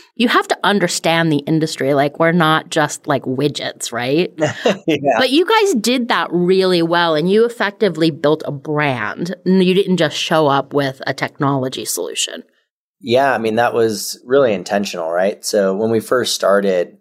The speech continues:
Speaker 2: you know, we were super young. So I was trying to learn as much as I could just about running businesses, running software companies, et cetera.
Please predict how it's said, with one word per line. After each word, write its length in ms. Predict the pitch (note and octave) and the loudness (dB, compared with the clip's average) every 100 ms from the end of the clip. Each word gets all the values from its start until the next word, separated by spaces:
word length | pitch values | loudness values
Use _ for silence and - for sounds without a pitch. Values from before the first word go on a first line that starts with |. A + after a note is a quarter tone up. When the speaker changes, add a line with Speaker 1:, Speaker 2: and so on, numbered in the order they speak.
| _ | _
Speaker 2:
you 80 | D3+ | -2
know, 40 | |
we 20 | C3 | 0
were 80 | |
super 260 | B2+ - F#2+ | 0 -4 -6
young. 480 | F2 G2+ F#2+ E2 D#2 | -2 0 0 -4 -8
So 160 | - | -4
I 40 | F2+ | -4
was 100 | - | -2
trying 260 | A2 G#2+ G2+ | 0 0 -2
to 120 | F2+ | -2
learn 460 | F2 F#2 F#2+ F2+ E2+ | 0 0 2 0 -2
as 120 | - | -2
much 220 | G2 - | -2 -2
as 60 | E2+ | -4
I 100 | E2+ | -2
could 300 | G2 F2 - | 0 0 -2
just 160 | - | -6
about 240 | D#2+ D#2+ F#2+ | -2 -2 -4
running 200 | E2+ F2+ | -6 -2
businesses, 560 | B2+ A2 G2+ G2 F2 | 0 0 0 -2 -2
running 180 | E2 E2 | -6 -4
software 340 | - A2 G2+ | 0 0 0
companies, 440 | G2 G2 G2 - G#2 | -4 -6 -8 -10 -10
et 120 | - | -2
cetera. 480 | G2+ G2 F#2 F2+ | 0 2 2 2